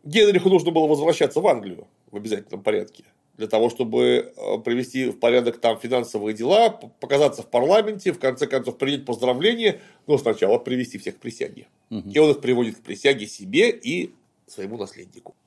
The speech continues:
Speaker 1: Но при этом нужно было продолжать войну. Потому что еще был не взят Милен, например, ка-,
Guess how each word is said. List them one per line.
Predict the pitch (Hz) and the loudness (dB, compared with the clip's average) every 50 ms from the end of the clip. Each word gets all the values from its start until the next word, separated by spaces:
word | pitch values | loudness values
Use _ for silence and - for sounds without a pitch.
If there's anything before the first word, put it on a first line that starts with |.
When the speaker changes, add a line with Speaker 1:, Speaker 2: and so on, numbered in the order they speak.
| _ _ - | _ _ 0
Speaker 1:
Но | - 202 | 0 2
при | 190 240 311 370 | 4 4 2 4
этом | 359 359 277 | 4 2 2
нужно | 247 285 294 240 247 | 2 2 2 2 2
было | 233 269 277 | 0 0 0
продолжать | 240 - 240 233 226 233 285 269 | 0 0 -2 -2 -2 -4 -4 -2
войну. | 240 254 262 262 294 294 262 - - _ _ _ _ _ _ _ _ _ _ _ _ _ _ _ _ _ _ _ _ | -2 -2 -2 -2 -4 -8 -8 -10 -14 _ _ _ _ _ _ _ _ _ _ _ _ _ _ _ _ _ _ _ _
Потому | - 123 165 170 170 147 | -2 0 2 2 2 0
что | - - 147 | 0 0 -2
еще | 143 139 - 294 214 | 0 2 4 4 4
был | 156 120 123 117 110 | 2 2 -2 -4 -4
не | 101 107 113 | -6 -8 -4
взят | 110 123 117 101 - 95 | 0 2 2 2 0 -4
Милен, | 95 104 113 170 254 302 294 285 | -6 -2 2 2 2 2 2 -2
например, | 247 233 202 - 202 208 196 208 214 202 185 156 143 120 | -2 -4 -2 -2 -2 -4 0 2 4 4 4 2 -4 -4
ка-, | 101 - 156 | -2 -2 -2